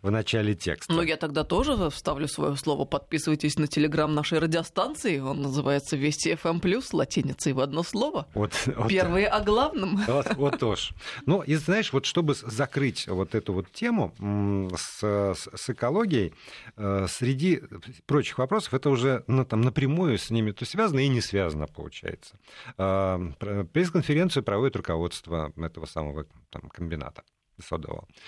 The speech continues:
Speaker 1: Им задают журналисты, прежде всего местные, много вопросов, очень специальных, таких вот конкретных местных вопросов, но, э, ответ на один из вопросов у него оказался, который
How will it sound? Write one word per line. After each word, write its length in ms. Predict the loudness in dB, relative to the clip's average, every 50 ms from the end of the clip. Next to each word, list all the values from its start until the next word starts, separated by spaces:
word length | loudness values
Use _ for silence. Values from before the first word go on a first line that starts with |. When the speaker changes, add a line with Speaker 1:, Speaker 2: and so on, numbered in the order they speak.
| -12 -4
Speaker 1:
Им 180 | 0 0 2 2
задают 340 | 2 2 2 2 2 2 0
журналисты, 760 | 0 0 0 0 0 0 -2 -4 -4 -2 -2 -2 0 -2 -6 -10 _ _ _ _ _ -16 -10 -6
прежде 220 | -4 -4 -4 -4 -6
всего 200 | -8 -6 -4 -2
местные, 420 | 2 2 2 0 0 -2 -2 -2
много 440 | -2 -4 -6 -4 -2 -2 0 2 2
вопросов, 520 | 0 0 2 0 0 0 0 -4 -4 -4
очень 220 | -4 -4 -2 -2 -2
специальных, 560 | -2 -2 -4 -6 -4 -2 -2 0 0 -2 -4
таких 340 | -6 -8 -8 -8 -8 -6 -6
вот 200 | -8 -10 -10 -14 _ -20 _
конкретных 580 | -4 -4 -2 0 0 0 0 0 -4 -4 -2 0
местных 420 | 0 2 0 0 -4 -8 -10 -8
вопросов, 480 | -8 -4 -2 0 0 0 -2 -4 -8 -10 -12 -16 -16 -4 0
но, 280 | 2 4 4 2 0 -4 -4
э, 60 | 0 2
ответ 640 | 2 4 4 2 0 0 0 2 2 2 2 2
на 140 | 0 0 0
один 200 | 0 0 0 2
из 80 | 2
вопросов 440 | 2 2 2 2 0 -2 -4 -6 -6 -4
у 20 |
него 120 | -2 -2
оказался, 440 | -2 -2 -2 -2 -2 -2 -4 -4 -6
который 440 | -6 -6 -6 -4 -4 -4 -4 -4 -6